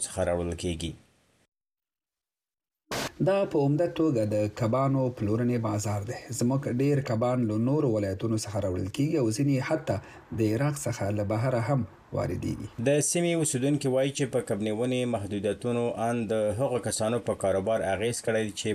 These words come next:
Speaker 1: په مسؤلانه توګه کبان نیسي. دوی پوښتنه لري چې ولې د دجلې په سیند کې کب نیونې ته نه پرېښودل کیږي او هیله مند دي چې حکومت به یوه ورځ دا محدودیتونه اسانه کړي.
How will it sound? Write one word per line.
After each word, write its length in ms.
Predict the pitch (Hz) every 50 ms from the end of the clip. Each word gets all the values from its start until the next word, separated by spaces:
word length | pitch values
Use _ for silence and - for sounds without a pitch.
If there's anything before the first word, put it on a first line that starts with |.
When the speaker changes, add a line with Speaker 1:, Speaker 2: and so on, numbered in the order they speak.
| - 110
Speaker 1:
په 120 | 101 98 98
مسؤلانه 500 | 95 - - 98 98 95 92 95 110 110 - - 110
توګه 320 | 107 101 101 107 101 - -
کبان 340 | 98 87 90 90 85 85 82
نیسي. 280 | 80 - - 90 82 - - - - - - - - - - - - - - 90
دوی 160 | 90 110 113 - -
پوښتنه 380 | 107 98 - - - 117 117 113 107 104
لري 180 | 107 107 110 110 101 -
چې 80 | 110 101 98
ولې 200 | 117 135 131 123 107 95
د 20 | 104 101 101
دجلې 280 | 101 92 92 104 113 110 95 -
په 120 | 104 95 -
سیند 140 | - 110 107 101
کې 180 | 107 104 98 - 104
کب 180 | 95 87 90
نیونې 280 | 98 98 107 107 104 92 - 101
ته 40 | 98 98 101
نه 60 | 104 98 85
پرېښودل 420 | 90 92 90 - 95 87 90 90 85 -
کیږي 260 | - 87 78 82 80 78 - - - - - - 90
او 100 | 92 92
هیله 200 | 92 95 95 95 95 110
مند 140 | 117 120 113
دي 40 | 113 -
چې 160 | - 110 98
حکومت 400 | 95 95 92 98 98 104 107 110 90 95
به 60 | 101 101 98
یوه 120 | 95 95 92
ورځ 220 | 92 107 120 117 101 - -
دا 80 | 98 95 95
محدودیتونه 600 | 90 87 87 85 95 92 92 90 - 110 107 104 104 95 - 98
اسانه 360 | 101 - - 101 87 78 82 82 -
کړي. 120 | - -